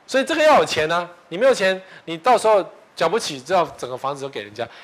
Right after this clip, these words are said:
因为我真的有网友付不出管理费而违约的，违约金是房屋总价的十五趴，哎，他付不起管理费，那代书费，他没有钱。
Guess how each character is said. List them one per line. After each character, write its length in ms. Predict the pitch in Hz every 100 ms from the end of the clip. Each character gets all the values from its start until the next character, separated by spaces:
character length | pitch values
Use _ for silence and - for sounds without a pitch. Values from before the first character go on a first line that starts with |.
| -
因 80 | 180
为 80 | 156
我 80 | 123 _
真 180 | 180 185
的 120 | 165
有 120 | 120
网 200 | 104 107 120
友 140 | 110 98 _ _ _ - _
付 340 | - - 269
不 160 | 170 196
出 200 | 196 196
管 200 | 180 151
理 160 | 139
费 140 | 123 160
而 160 | 147 123
违 220 | 123 120
约 260 | 120 127 127
的， 140 | 107 - - - -
违 180 | 156
约 220 | 208 208 208
金 140 | 196
是 100 | 196
房 200 | - 143
屋 80 | 170
总 180 | 156 120
价 140 | 156
的 80 | 135
十 300 | - - 131
五 200 | 139 107
趴， 260 | - 117 117
哎， 160 | 101 -
他 120 | 156
付 180 | - 185
不 120 | 156
起 180 | - 113
管 160 | 120
理 120 | 123
费， 220 | 101 - 120 -
那 100 | 147
代 200 | 185 139
书 200 | 139 135
费， 240 | 147 107 92 _ _ _ _
他 80 | -
没 140 | 147 143
有 120 | 110
钱。 200 | - 113